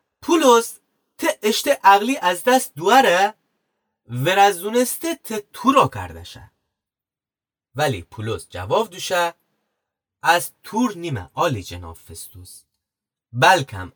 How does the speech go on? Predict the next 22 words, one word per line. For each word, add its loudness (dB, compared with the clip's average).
عقلی 2
نه -2
عین -4
حقیقتی -10
بواتیم. -20
چون 0
که -10
پادشاه 0
اشتن -4
آن -2
چیون -10
که -4
خبر 0
داره -4
و 0
از 4
نی -12
جرأتی -4
نه -4
اوون -10
نه -10
گفشنم. -16